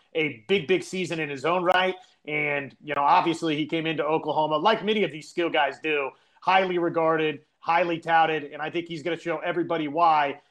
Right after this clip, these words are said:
that Valero Alamo Bowl performance was not just, you know, one one-off performance. He's gonna be doing that on the regular in twenty twenty-two.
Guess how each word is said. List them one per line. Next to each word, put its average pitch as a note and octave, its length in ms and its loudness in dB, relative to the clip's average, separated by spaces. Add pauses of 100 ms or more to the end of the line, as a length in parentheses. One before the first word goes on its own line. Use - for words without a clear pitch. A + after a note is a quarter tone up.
(100)
that D3+ 280 -4
Valero E3 460 2
Alamo F3 400 0
Bowl F3 420 -2
performance F#3 600 -4 (200)
was C#3 200 -8
not F#3 240 0
just, F3 360 -8
you E3 140 -6
know, D#3+ 160 0
one E3 320 -2
one-off F3 400 4
performance. D3+ 480 -6
He's D#3 120 -16
gonna F#3+ 160 -2
be E3 120 -8
doing F3 240 -2
that E3 140 0
on D#3+ 100 0
the C#3 80 -6
regular C#3+ 460 -4
in C3 60 -14
twenty D3+ 260 -10
twenty-two. C3+ 540 -12